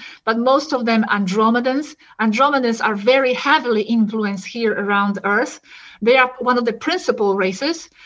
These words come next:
and also Syrians, uh, Centauri, um, and also Taigetans. But here there's a, there's a, there's a element that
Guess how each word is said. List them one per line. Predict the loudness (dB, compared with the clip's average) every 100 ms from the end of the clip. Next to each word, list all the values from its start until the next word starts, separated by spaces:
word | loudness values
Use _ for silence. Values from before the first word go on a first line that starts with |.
| -20 -10 -2
and | 0 2 2
also | 2 0 0 0 0
Syrians, | -2 0 2 2 2 2 0 -6 -12 -10 0
uh, | 2 4 2
Centauri, | -2 0 0 2 2 4 2 -2 -4 -10 -20 -20 _ _ -4
um, | 0 2 2 2 2 2 2 0 -4 -16 _ _ _ _ _ _
and | -2 0
also | 0 0 -2
Taigetans. | 2 2 2 0 0 0 -4 -2
But | -2
here | 2 4 6 4
there's | 4 2 2
a, | 2 2 0
there's | 0 0 2
a, | 0 0 -2
there's | -2 -2 0
a | 0 -2 -4 -4
element | 0 2 2 2 0 -2 -4 -16 -20 -20 -20 _ _ -4
that | 0 0 -2